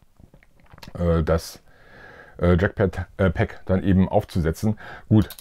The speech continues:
ihn brauche ich eigentlich nicht daneben stellen, das ist ja die Version, äh, wie er ganz zu Anfang des, äh, der Serie aussah. Jetzt ist der Blaster hier abgefallen.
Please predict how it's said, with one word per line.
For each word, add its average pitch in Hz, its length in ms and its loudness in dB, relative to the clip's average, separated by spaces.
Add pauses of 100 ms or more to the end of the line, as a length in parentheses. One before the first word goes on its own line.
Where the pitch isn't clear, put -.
(220)
ihn 110 120 4
brauche 104 120 4
ich 107 60 -2
eigentlich 101 180 0
nicht 113 140 0
daneben 117 240 4
stellen, 107 300 0
das 101 120 0
ist - 20 -18
ja 101 80 4
die 92 100 2
Version, 98 460 4 (880)
äh, - 20 0
wie 92 520 6
er 90 220 4 (120)
ganz 95 180 0
zu - 100 0
Anfang 123 300 4
des, 117 300 2 (580)
äh, 104 160 4
der 104 160 4
Serie 110 280 6
aussah. 104 420 2 (680)
Jetzt 95 100 -14
ist - 100 -12
der 85 120 0
Blaster 82 440 0
hier 107 80 2
abgefallen. 104 500 -4